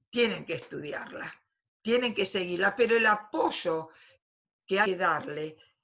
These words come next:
eh, desde primer año, el acompañamiento, en no dejarlo flaquear,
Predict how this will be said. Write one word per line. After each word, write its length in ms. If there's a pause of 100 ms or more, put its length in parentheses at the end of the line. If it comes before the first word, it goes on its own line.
(220)
eh, 260
desde 340
primer 520
año, 300
el 100
acompañamiento, 1200
en 80
no 140
dejarlo 440
flaquear, 720